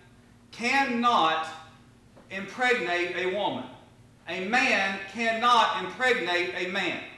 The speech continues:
It takes a man to impregnate a woman, doesn't it? That's, that's just the way it is. That's, that's God's design. That, that, that is God's design. So, so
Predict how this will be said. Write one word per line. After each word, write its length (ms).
It 200
takes 380
a 160
man 540
to 160
impregnate 720
a 40
woman, 300
doesn't 340
it? 100
That's, 300
that's 200
just 120
the 60
way 220
it 60
is. 300
That's, 200
that's 220
God's 380
design. 380
That, 200
that, 220
that 160
is 100
God's 340
design. 360
So, 380
so 540